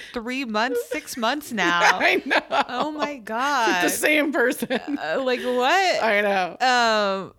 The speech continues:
Speaker 2: And
Speaker 1: uh,
Speaker 2: Amy's like, "Oh, I haven't either." And then Dawson asks her what makes a girl spend the night with a guy she hardly knows.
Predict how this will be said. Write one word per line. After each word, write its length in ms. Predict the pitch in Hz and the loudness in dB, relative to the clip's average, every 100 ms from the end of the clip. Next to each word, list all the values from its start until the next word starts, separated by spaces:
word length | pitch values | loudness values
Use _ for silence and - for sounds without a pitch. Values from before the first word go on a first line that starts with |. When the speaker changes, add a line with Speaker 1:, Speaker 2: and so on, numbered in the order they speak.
| - | 0
Speaker 2:
And 160 | 285 | 2
Speaker 1:
uh, 40 | 330 | 4
Speaker 2:
Amy's 360 | 277 285 294 311 | 4 2 0 0
like, 160 | 339 - | -2 2
"Oh, 80 | 392 | 4
I 60 | 392 | 4
haven't 220 | 415 392 | 2 0
either." 640 | 370 381 226 185 175 180 - - - - - - _ | 0 0 2 2 2 0 -6 -16 -20 -20 -20 -20 _
And 160 | 302 339 | 0 4
then 80 | 427 539 | 4 2
Dawson 380 | 523 370 427 392 | 4 4 4 2
asks 240 | 247 320 370 | 2 2 0
her 100 | 277 | 0
what 320 | 208 233 247 | 2 2 2
makes 320 | 233 226 - | -2 -2 -2
a 60 | 247 | -2
girl 220 | 233 220 | 0 0
spend 200 | - 220 | -2 -2
the 80 | 214 | 2
night 160 | 190 | 2
with 140 | 208 214 | 2 0
a 60 | |
guy 240 | 185 165 190 | 0 0 0
she 140 | 247 | -2
hardly 380 | - 208 208 196 | 0 -2 0 -2
knows. 600 | 160 147 170 226 277 | 0 0 0 0 -2